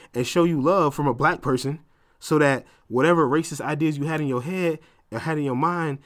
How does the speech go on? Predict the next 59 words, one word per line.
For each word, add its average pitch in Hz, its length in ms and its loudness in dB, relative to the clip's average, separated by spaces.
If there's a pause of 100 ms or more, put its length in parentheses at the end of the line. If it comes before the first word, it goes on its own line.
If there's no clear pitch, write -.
(200)
they 135 100 -4
could, 135 180 -8
you 160 100 0
know 175 60 2
what 180 40 2
I'm 175 60 -2
saying? 175 260 -2
We 175 100 -2
could 143 100 -4
resolve 160 420 -2
that 131 180 -2
and 120 100 -4
we 151 80 -2
could 131 100 -8
work 135 240 -4
through 196 140 -4
that, 107 160 -2
'cause 113 80 -18
that's 147 220 -6
what, 147 280 -2 (320)
that's 147 180 -6
what, 147 260 0
you 143 180 -4
know, 151 260 0
love 147 280 0
is 156 80 -6
supposed 170 320 -4
to 147 40 -10
be 160 160 0
able 160 140 -2
to 139 80 -2
do. 208 180 -4
We 143 140 -4
supposed 165 200 -6
to 165 40 -8
be 160 60 -2
able 151 100 -2
to 143 80 -6
care 202 180 -8
about 180 200 -6
each 151 120 -10
other. 139 180 -4 (320)
Like, 123 180 -2 (240)
are 131 80 0
we, 185 120 2
are 139 220 0
we 170 80 0
just 165 140 -2
gonna 127 120 -4
hate 160 240 -4
the 175 60 -2
racist 202 500 -4 (540)
and 139 340 0
say 135 160 -2
F 170 240 -2
'em 220 140 -8 (580)
and 131 220 -2
kinda 151 300 -2
like, 127 340 -4